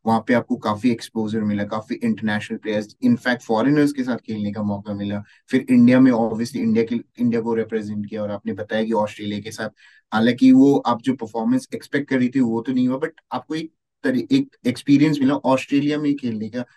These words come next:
ऑस्ट्रेलिया के साथ खेलने का। तो ऐसे कोई players हैं, अ, apart from M S धोनी,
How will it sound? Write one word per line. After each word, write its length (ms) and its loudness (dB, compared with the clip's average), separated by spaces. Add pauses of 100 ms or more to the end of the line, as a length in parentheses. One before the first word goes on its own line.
ऑस्ट्रेलिया 380 2
के 80 2
साथ 240 -2
खेलने 320 -6
का। 60 -10 (320)
तो 80 -6
ऐसे 360 -2
कोई 200 4
players 540 2
हैं, 320 -2
अ, 300 -4
apart 400 -2
from 200 2
M 160 6
S 140 2
धोनी, 300 2